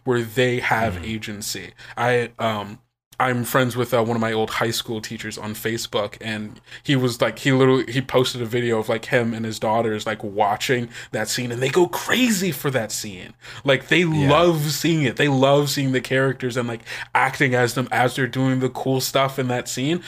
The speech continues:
Speaker 1: because that scene is made for them. It is to empower them.
Speaker 2: Mm-hmm.
Speaker 1: It is so that they can see themselves on the screen. And, like,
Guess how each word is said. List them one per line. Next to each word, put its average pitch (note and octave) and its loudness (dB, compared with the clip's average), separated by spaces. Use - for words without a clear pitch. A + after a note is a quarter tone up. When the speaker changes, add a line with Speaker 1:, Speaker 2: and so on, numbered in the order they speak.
Speaker 1:
because F3+ 0
that F3 0
scene G#3 0
is F#3 4
made D#3 4
for D#3+ -2
them. A#2+ -4
It C3 -4
is D3+ 4
to D3 -4
empower B2+ 0
them. A2+ 0
Speaker 2:
Mm-hmm. A2 -8
Speaker 1:
It B2 -2
is B2 0
so C3+ 2
that B2 2
they B2 -2
can A#2+ -8
see A2+ -6
themselves G#2+ -8
on A#2+ -2
the G#2+ -2
screen. G#2+ -6
And, A#2 -2
like, A2 -4